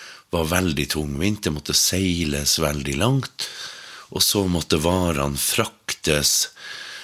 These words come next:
over land, nedover i Russland, og det er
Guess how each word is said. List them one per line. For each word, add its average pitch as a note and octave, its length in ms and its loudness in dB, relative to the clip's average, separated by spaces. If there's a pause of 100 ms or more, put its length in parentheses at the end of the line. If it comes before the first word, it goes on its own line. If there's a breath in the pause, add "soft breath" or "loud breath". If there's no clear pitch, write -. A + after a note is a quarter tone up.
(320 loud breath)
over F2 240 4
land, D2 720 2
nedover D2+ 720 0
i D2 160 -2
Russland, C2 800 0 (240)
og D2 160 -10
det E2 160 0
er F2+ 240 -2